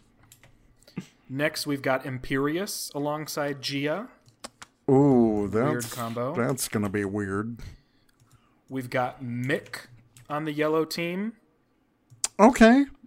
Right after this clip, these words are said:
Speaker 2: All right. Excellent.
Speaker 1: He's worked with Gia, at least sort of peripherally, if not, you know, part of the same alliance.
Speaker 2: Yes.
Speaker 1: We've got T J. So we've kind of got
Speaker 2: Oh,
Speaker 1: three
Speaker 2: perfect.
Speaker 1: Rangers who voted together more than once.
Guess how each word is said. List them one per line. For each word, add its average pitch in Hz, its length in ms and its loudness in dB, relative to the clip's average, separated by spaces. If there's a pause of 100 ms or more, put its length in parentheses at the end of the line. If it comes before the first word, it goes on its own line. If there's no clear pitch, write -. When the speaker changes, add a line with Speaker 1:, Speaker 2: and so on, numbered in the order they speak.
(200)
Speaker 2:
All 180 140 6
right. 247 260 4 (200)
Excellent. 170 520 2
Speaker 1:
He's 156 200 -8
worked 135 360 -6
with 131 280 -6
Gia, 131 460 -2
at 135 160 -6
least 131 220 -6
sort 127 160 -6
of - 200 -14
peripherally, 156 960 -2
if 120 140 -8
not, 120 360 -6 (100)
you 123 100 -10
know, 113 300 -8 (120)
part 123 200 -2
of 117 40 -4
the 117 80 -6
same 120 240 -6
alliance. 117 260 0
Speaker 2:
Yes. - 480 0 (360)
Speaker 1:
We've 143 200 -4
got 135 300 -2
T 139 240 -6
J. 160 420 0 (1040)
So - 180 -8
we've 135 160 -2
kind 156 220 0
of 139 60 -2
got 285 200 12
Speaker 2:
Oh, 151 100 4
Speaker 1:
three 294 320 6
Speaker 2:
perfect. 135 240 2
Speaker 1:
Rangers 147 400 -4
who 143 160 -6
voted 123 480 -6
together 139 680 -4
more 123 380 -4
than 131 240 -6
once. 123 540 -6